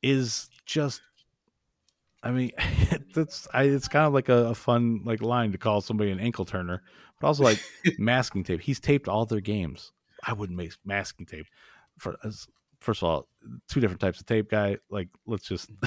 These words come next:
Speaker 1: <laughs> let, let's understand. Uh,
Speaker 2: Listen.
Speaker 1: but apparently, he's not too impressed with these guys. What he is
Speaker 2: The
Speaker 1: impressed with is this treasure that he, uh,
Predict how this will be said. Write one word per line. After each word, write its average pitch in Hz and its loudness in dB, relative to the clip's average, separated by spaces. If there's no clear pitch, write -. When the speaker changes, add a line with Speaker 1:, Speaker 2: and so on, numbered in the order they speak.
Speaker 1:
<laughs> - -20
let, 127 -2
let's 123 -4
understand. 85 -4
Uh, 98 6
Speaker 2:
Listen. 98 4
Speaker 1:
but 113 2
apparently, 151 6
he's 127 4
not 127 4
too 127 6
impressed 110 2
with 82 -12
these 78 -4
guys. - -12
What 113 4
he 127 8
is 160 8
Speaker 2:
The 143 6
Speaker 1:
impressed 113 4
with 95 -2
is 85 -2
this - -12
treasure 110 0
that 92 0
he, 87 -2
uh, 76 -4